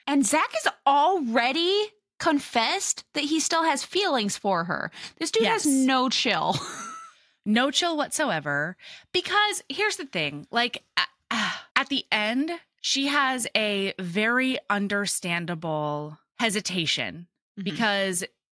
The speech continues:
Speaker 2: in her mind, like, "You didn't fall in love with me. You didn't want me until I was a completely different person."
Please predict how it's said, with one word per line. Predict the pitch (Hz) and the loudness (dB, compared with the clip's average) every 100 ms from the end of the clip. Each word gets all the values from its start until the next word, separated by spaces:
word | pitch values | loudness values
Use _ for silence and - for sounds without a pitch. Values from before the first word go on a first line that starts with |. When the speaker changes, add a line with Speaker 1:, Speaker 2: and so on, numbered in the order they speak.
| _ | _
Speaker 2:
in | - 202 | -4 -2
her | 190 285 311 | 0 0 2
mind, | 233 190 180 175 175 - _ - | 2 0 -2 -4 -8 -14 _ -4
like, | 185 175 - - _ | -2 -2 -6 -20 _
"You | 180 160 208 | -8 -2 0
didn't | 202 202 190 185 175 _ | 0 -2 -2 -4 -6 _
fall | - 185 175 | -4 -2 -2
in | 156 | -2
love | 160 208 | -2 -2
with | 196 - | -2 -6
me. | 160 147 143 143 151 _ - | -6 -6 -6 -8 -10 _ -2
You | 202 | 0
didn't | 220 202 - | 2 -2 -6
want | 151 165 214 - | -4 2 2 0
me | 165 139 139 151 175 _ _ _ - | -6 -4 -4 -6 -10 _ _ _ -4
until | 196 - 202 190 180 | -4 -2 -2 0 0
I | 180 | 0
was | 175 175 | 0 -2
a | |
completely | - 170 165 - 202 - 202 | -4 -6 -6 -4 -4 -4 -6
different | 175 139 170 175 170 - | -4 -4 -4 -4 -6 -6
person." | - 180 - 131 123 131 | -4 -2 -2 -4 -6 -14